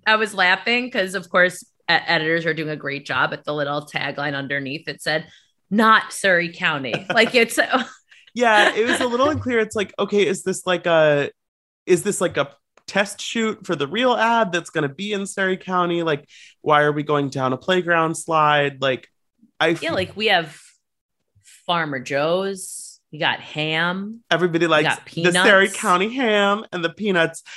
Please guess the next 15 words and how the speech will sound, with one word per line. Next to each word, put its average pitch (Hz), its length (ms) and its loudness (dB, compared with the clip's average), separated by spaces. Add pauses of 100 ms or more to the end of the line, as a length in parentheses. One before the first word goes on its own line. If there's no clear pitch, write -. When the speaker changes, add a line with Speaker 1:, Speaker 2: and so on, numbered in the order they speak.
(220)
Speaker 2:
I 185 120 4
like 190 240 2
that 247 160 -4
Karen 180 380 -2
is 156 180 -8
explaining 151 840 -4
to 120 180 -4
us 127 320 0
that - 200 -8
peanuts 185 460 -2
actually 143 400 -4
come 131 560 -4
in 131 140 -4
a 113 80 -4
shell. 110 600 -4